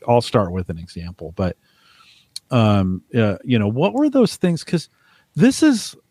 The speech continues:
<sighs> y-, everybody knows I have a problem. I mean, I have a problem with money, and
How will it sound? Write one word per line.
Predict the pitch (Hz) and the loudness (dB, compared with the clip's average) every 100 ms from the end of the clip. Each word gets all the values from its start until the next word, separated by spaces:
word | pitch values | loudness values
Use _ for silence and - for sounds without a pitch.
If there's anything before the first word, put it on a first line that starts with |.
| - | -20
<sighs> | - - - - - - - _ | -20 -12 -8 -8 -8 -18 -20 _
y-, | 120 151 - - | -6 -4 -4 -6
everybody | - 170 208 160 135 | -2 0 2 4 4
knows | 107 90 87 113 | 4 2 0 2
I | 120 | 2
have | 113 | 2
a | |
problem. | 101 110 98 90 90 87 87 - | 0 2 4 2 -2 -4 -8 -12
I | - | -4
mean, | 110 101 | -2 0
I | 107 | 0
have | 113 87 | 0 -2
a | |
problem | 80 98 85 85 80 | -4 -4 -2 -4 -8
with | 78 - | -10 -10
money, | 73 71 - _ _ _ - | -12 -14 -20 _ _ _ -10
and | 107 90 85 | -6 -6 -10